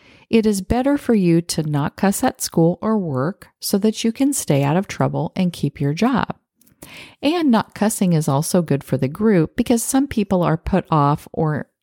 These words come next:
are offended by, by cursing. If the decision is to live up to someone else's expectations of you, then it could be an act of surrender and you can't be your authentic self.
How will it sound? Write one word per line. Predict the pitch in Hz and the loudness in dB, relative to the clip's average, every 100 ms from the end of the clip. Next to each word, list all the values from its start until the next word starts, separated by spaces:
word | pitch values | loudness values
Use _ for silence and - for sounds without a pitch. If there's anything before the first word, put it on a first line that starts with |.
| - | -4
are | 156 156 | 0 0
offended | 156 - 311 208 120 - | -2 0 2 2 2 0
by, | - 139 - _ _ _ - | -2 -2 -4 _ _ _ -4
by | - 127 | 0 0
cursing. | - 120 - - 190 - _ _ _ _ _ _ _ _ _ _ _ _ _ _ _ _ _ _ _ _ - | -2 -8 -6 -8 -10 -12 _ _ _ _ _ _ _ _ _ _ _ _ _ _ _ _ _ _ _ _ -4
If | 262 - | -4 0
the | 311 | 0
decision | 320 - 233 202 220 | 0 2 2 2 0
is | - 170 - | 2 0 0
to | 180 | -2
live | 175 208 233 | 0 2 0
up | 240 | -2
to | - | -4
someone | 185 - 185 170 - | -4 0 2 2 2
else's | 160 196 - 214 180 | 0 0 0 0 0
expectations | - - 151 - - 220 220 180 160 | -4 -4 -6 -6 -4 -2 0 0 -2
of | 143 143 | -4 -4
you, | 135 127 123 170 202 _ _ _ _ - | -4 -4 -4 -4 -6 _ _ _ _ -8
then | 175 196 220 170 156 196 - | -4 0 2 2 0 -4 -4
it | 170 - | -6 -2
could | 254 254 | -2 0
be | 175 | 0
an | 151 151 | 0 0
act | 156 156 - | -4 -6 -6
of | 139 | -6
surrender | - 151 143 208 202 139 135 143 - _ _ _ _ - | -4 -4 0 2 2 2 0 -2 -4 _ _ _ _ 0
and | 175 170 | 2 2
you | 160 | 0
can't | - 165 - | -2 -2 0
be | 165 | -2
your | 143 143 | -2 0
authentic | 139 - 131 - - - | -2 -2 -4 -4 -8 -6
self. | - 127 - - - | -2 -2 -2 -16 -20